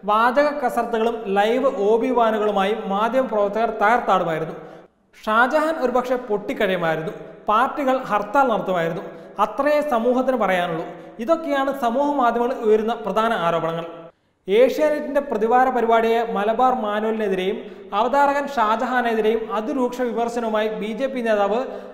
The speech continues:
അലി അക്ബർ Facebook-ൽ കുറിപ്പിട്ടിട്ടുണ്ട്. "ഇതൊന്ന് ഷെയർ ചെയ്യേണ്ടത് ഓരോ സ്ത്രീയിലും എത്തട്ടെ. ഏഷ്യാനെറ്റിന്റെ കൂട്ടിക്കൊടുപ്പ്" എന്ന ആമുഖത്തോടെയാണ് അലി അക്ബറിന്റെ കുറിപ്പ്. പയ്യന് ക്ലീൻ സർട്ടിഫിക്കറ്റ് കൊടുക്കുകയും ബാക്കിയുള്ളതെല്ലാം ക്രൈസ്തവ സംഘടനകൾ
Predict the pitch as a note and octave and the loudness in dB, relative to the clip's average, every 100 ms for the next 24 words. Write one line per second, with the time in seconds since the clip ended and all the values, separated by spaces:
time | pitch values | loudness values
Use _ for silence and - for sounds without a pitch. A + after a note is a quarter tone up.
0 | - G#3+ C#4 D#4 A3+ A3+ A#3 - A3 A3+ | -2 0 2 0 -2 0 -2 0 0 0
1 | A3 A3+ A#3+ G3+ G#3+ A3 F#3+ D#3+ D#3+ D#3 | 0 -4 -2 0 0 0 -2 -4 -6 -8
2 | - - - - B3+ D#4+ D#4+ - A3+ B3+ | -12 -18 -16 -6 -2 0 0 0 0 2
3 | A#3 B3 A3+ A3 A#3 G#3 G3+ A#3 C4 - | 0 0 0 0 -2 0 0 4 2 2
4 | A3 A3 A#3 A3+ F3 F3 E3 D3+ - - | 0 0 0 -2 -4 -4 -6 -6 -10 -18
5 | - G3+ B3+ D4 - D4+ D4 A#3+ B3+ C4 | -10 4 4 4 2 0 -2 -4 -2 -2
6 | A3 A#3 B3+ A#3 G#3+ A#3 F#3+ G#3+ F#3 G3 | -2 -4 0 0 2 -2 -2 -6 -4 -2
7 | A3 A#3 A#3+ A3+ G#3 G#3 G3+ F3+ G3+ B3 | 0 0 0 0 2 0 -2 -2 0 0
8 | A3 G3 G#3 A3+ F3+ - F#3 - - - | 0 -2 -2 -2 -4 -6 -10 -14 -20 -20
9 | - A#3 B3 D4 D#4 D#4+ - A3+ B3 C4 | -4 0 2 2 0 -2 -2 0 0 -2
10 | C4+ A#3 A#3+ A#3+ A3 G3+ G3 G3 G#3 B3 | -4 -4 -4 -2 0 0 0 0 0 -2
11 | - - F#3+ A3 C4+ C#4 D4+ C#4+ C4 B3 | -10 -8 0 2 2 -2 0 2 4 2
12 | B3+ B3+ B3+ G#3+ A3 A3 C#4 C4 B3+ A3 | 0 -4 -4 0 0 -2 -4 -2 -2 -2
13 | G#3+ A3 B3+ | -2 -2 -4